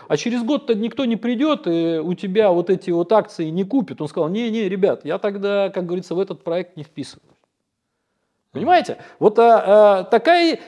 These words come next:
такая, собственно, торговля вот этими акциями — это есть,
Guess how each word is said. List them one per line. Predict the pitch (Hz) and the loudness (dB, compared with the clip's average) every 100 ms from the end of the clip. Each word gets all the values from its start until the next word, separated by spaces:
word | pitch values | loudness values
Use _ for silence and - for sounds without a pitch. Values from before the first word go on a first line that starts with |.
| - | -2
такая, | 190 277 247 - | 2 2 2 -2
собственно, | - - - 277 | -2 -2 4 2
торговля | 269 262 277 269 370 302 208 | 4 2 2 4 4 6 4
вот | 196 226 | 4 2
этими | 269 - 190 208 | -2 -2 -4 -2
акциями — | 277 370 381 - 185 123 110 _ _ _ | 2 2 0 -4 -4 -4 -12 _ _ _
это | 175 240 220 - | 2 4 4 2
есть, | 147 277 359 - - | 2 4 4 0 -14